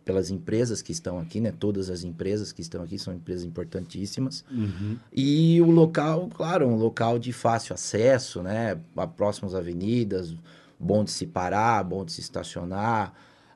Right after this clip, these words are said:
Speaker 1: ah, ao lado do centro de eventos, né?
Speaker 2: Isso.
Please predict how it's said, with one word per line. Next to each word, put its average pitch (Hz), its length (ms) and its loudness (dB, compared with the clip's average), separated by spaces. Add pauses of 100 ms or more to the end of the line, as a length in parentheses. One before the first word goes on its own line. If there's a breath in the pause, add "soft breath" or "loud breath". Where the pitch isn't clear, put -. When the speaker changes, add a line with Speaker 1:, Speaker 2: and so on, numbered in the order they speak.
Speaker 1:
ah, 95 560 0 (720)
ao 98 140 4
lado 110 360 6
do 101 100 -2
centro 104 320 2
de 101 100 0
eventos, 101 440 2
né? 113 360 4
Speaker 2:
Isso. - 220 -14